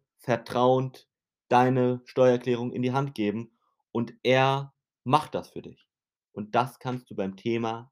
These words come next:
Abnehmen auch. Such dir einen Experten, der wirklich für dich in deiner individuellen Situation geeignet ist, bei dem auch natürlich die Sympathie stimmt, das ist auch ganz wichtig, und der dir wirklich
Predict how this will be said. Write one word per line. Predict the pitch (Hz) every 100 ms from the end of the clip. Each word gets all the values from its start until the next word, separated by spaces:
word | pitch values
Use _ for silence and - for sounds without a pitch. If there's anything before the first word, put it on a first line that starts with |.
| _
Abnehmen | 110 - 110 104 101 104 -
auch. | 101 90 - _ _ _ _ _ _ _ -
Such | 117 170 185
dir | - 151
einen | 95 127
Experten, | 120 123 _ - 120 113 - 104 - _ _ _ _ _
der | - 113 104
wirklich | 113 147 165 139 143 143 _ _ _
für | _ - 113 - _ _ 143
dich | 165 165 - 113
in | 110
deiner | 123 127 139 139
individuellen | 123 123 117 113 113 110 107
Situation | 107 107 - 117 110
geeignet | 101 120 123 95
ist, | - - _ _ _ _ _
bei | 107
dem | 127
auch | 110 113
natürlich | 107 117
die | 113
Sympathie | 110 107 104 - 147
stimmt, | 151 - 90 80 _ _
das | 101
ist | 104
auch | 101 104
ganz | 120 123 123
wichtig, | 127 123 131 _ _ _ _
und | 107
der | 117
dir | 113 101
wirklich | 123 143 - 135 131